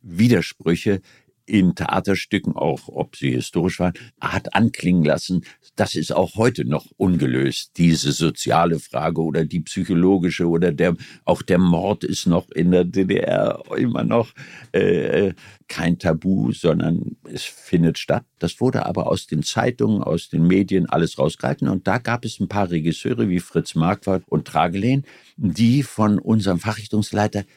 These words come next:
wieder zurückgeholt wurden aus der Produktion. Die sollten sich nämlich in der Produktion bewähren. Äh, also zum Beispiel einem, einem berühmten Regisseur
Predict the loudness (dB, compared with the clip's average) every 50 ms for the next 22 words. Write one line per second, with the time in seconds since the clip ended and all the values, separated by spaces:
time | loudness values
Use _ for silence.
0 | _ _ _ -14 -6 -2 0 0 2 2 0 -2 -4 -2 0 0 0 0 -2 -6
1 | -8 -8 -6 -8 -10 -8 -2 -2 0 2 2 2 2 0 -2 -2 0 0 2 0
2 | 0 -2 -2 -2 -2 -2 -2 -2 0 0 0 0 -2 -8 _ -6 -2 0 0 -2
3 | -2 -2 0 0 2 2 0 -4 -8 -14 -8 -6 -4 0 2 2 2 2 0 -2
4 | -2 0 -2 0 2 4 4 4 4 2 2 2 0 0 0 -2 -2 -2 -2 -2
5 | 0 2 2 2 2 2 0 0 2 0 0 0 -2 -2 -4 -6 -8 -8 -12 _
6 | _ -18 -16 -10 -10 -10 -6 -2 0 0 2 2 2 0 -2 -4 -6 -8 -10 -8
7 | -4 -2 0 0 0 -2 -4 -6 -8 -8 -8 -12 -8 -4 -4 -2 0 0 -2 -2
8 | -2 -4 -2 0 0 2 2 2 0 0 0 0 0 0 0 -2 -2 0 2 0
9 | 0 0 0 0 2 2 4 2 0